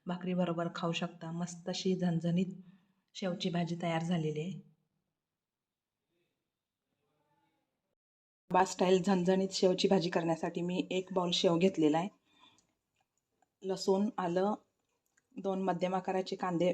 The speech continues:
लांब चिरून घेतलेले आहेत, टोमॅटो लांब चिरून घेतलेले आहेत, थोडेसे सुके खोबरे घेतलेले आहेत. आता कांदा, टोमॅटो, आलं, लसूण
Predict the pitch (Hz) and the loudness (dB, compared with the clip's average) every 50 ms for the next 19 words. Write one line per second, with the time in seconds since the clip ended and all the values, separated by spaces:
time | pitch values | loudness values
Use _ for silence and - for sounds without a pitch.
0 | - 196 175 175 175 175 175 175 180 180 - - _ _ _ _ _ _ _ _ | 0 0 2 2 2 2 0 -2 -6 -8 -12 -18 _ _ _ _ _ _ _ _
1 | _ _ _ - 190 175 175 175 185 190 185 165 165 156 165 170 170 - - 196 | _ _ _ -4 -2 -2 0 0 -2 -2 -2 -2 0 0 0 0 -2 0 0 0
2 | 175 175 175 175 196 190 180 175 180 175 - 202 175 175 175 170 175 175 175 156 | 2 2 0 2 2 2 4 4 2 2 2 0 2 2 2 2 0 0 0 0
3 | 147 151 160 170 170 - - - 180 170 165 165 - 185 - 180 175 - 170 170 | 0 2 2 0 0 -2 -2 0 0 2 2 2 0 0 0 -2 -2 0 -2 0
4 | - 180 165 170 170 170 175 170 160 151 151 156 165 180 180 - - - - - | 0 2 4 4 4 4 2 2 2 0 0 0 0 -2 -4 -8 -16 -20 -20 -20
5 | - _ - 180 - 190 180 185 - 185 180 175 175 180 185 185 - - 190 180 | -20 _ -12 -4 -2 -2 -2 2 2 2 2 4 4 4 4 4 4 2 2 4
6 | 175 170 170 - 190 196 - - 185 175 175 180 185 185 180 175 180 - 196 196 | 4 2 2 4 2 2 4 4 4 4 4 4 4 4 4 2 0 0 -2 -2